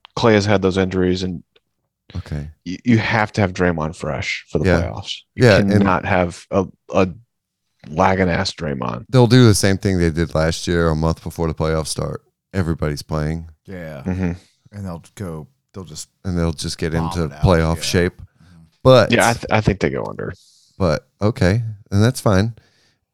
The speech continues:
Speaker 2: But I think that their young guys are so good that they're gonna win some of those games when they're giving them run.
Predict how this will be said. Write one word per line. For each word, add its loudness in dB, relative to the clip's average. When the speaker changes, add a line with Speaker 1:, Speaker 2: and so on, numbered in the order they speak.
Speaker 2:
But 6
I 8
think 0
that 0
their 2
young 4
guys 0
are -6
so -4
good 6
that -2
they're 2
gonna 0
win 2
some 0
of 2
those -2
games -2
when -4
they're -4
giving -2
them -4
run. -2